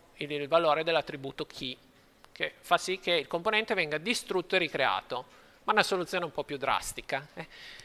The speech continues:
Solo che adesso, là dovevamo fidarci, adesso possiamo capirlo, perché sappiamo come funziona il ciclo di vita,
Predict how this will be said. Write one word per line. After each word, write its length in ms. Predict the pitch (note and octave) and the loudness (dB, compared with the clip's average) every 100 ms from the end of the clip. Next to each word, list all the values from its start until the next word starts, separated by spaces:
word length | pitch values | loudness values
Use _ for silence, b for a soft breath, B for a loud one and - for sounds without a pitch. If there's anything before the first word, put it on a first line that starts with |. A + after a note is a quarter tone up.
| B B | B B
Solo 220 | - F#3+ | 0 2
che 100 | - | 8
adesso, 960 | F#3 F3+ F#3 - - - A#3+ B3+ - - - - - _ | 8 10 6 4 2 8 8 8 2 -18 -20 -20 -20 _
là 260 | E3 G3 A#3 | 10 12 12
dovevamo 480 | F3 F3 F3 F3 E3 | 6 0 4 2 2
fidarci, 560 | - A3 E3 D3 - | 2 6 6 6 2
adesso 460 | G#3 F#3 G3+ - D#3+ | 4 4 2 2 -4
possiamo 560 | - D3+ - F3 D3+ - | -4 -4 2 2 2 -2
capirlo, 880 | - D#3 D3 C3+ B2 B2+ D3 A3 b b b b | -4 -4 -2 -2 -2 0 2 2 b b b b
perché 380 | - G3+ - E3+ | 2 2 2 0
sappiamo 960 | - A#3 A#3 F#3 D3+ C3 C#3+ F3 A3 - - | 6 6 6 4 4 4 4 4 4 -2 -4
come 240 | F#3+ G#3+ | 0 0
funziona 420 | B3 B3 - E3+ | 0 -2 0 2
il 80 | G3+ | 2
ciclo 320 | - E3 F3+ | 0 -2 -2
di 140 | D#3+ C#3 | -2 -4
vita, 420 | F3+ D#3+ A2+ | -4 -4 -4